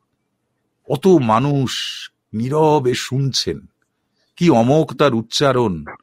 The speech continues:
কি সাংঘাতিক তার স্বরক্ষেপণ। এই আমার আরেকজন মানুষ, যিনি আমার অনুপ্রেরণা হলেন। এরপর মহাজাতি সদনে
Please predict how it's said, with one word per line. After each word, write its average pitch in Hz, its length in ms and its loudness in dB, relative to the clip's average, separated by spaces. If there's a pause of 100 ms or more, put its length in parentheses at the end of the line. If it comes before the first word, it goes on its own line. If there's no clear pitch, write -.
(640)
কি 175 100 -2
সাংঘাতিক 160 800 0
তার 139 160 2
স্বরক্ষেপণ। 101 1080 -2 (1400)
এই 143 340 2 (460)
আমার 117 240 4
আরেকজন 117 440 2
মানুষ, 104 420 0
যিনি 101 260 -4
আমার 95 300 -2
অনুপ্রেরণা 92 600 -4
হলেন। 71 380 -14 (840)
এরপর 180 360 4
মহাজাতি 170 500 2
সদনে 151 720 0